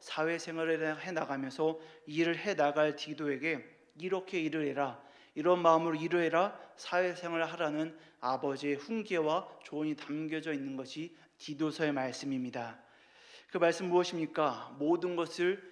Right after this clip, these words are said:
하나님의 은혜로서 감당하라는 말씀입니다.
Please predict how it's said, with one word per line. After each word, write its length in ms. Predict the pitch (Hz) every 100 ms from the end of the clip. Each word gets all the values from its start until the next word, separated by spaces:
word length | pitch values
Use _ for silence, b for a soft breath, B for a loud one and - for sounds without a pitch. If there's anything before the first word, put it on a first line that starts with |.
| B
하나님의 520 | - - 170 170 165 156
은혜로서 960 | 175 196 196 160 143 - 156 175 175
감당하라는 840 | - 139 151 147 160 147 135 135 139
말씀입니다. 840 | 127 127 151 139 135 127 120 113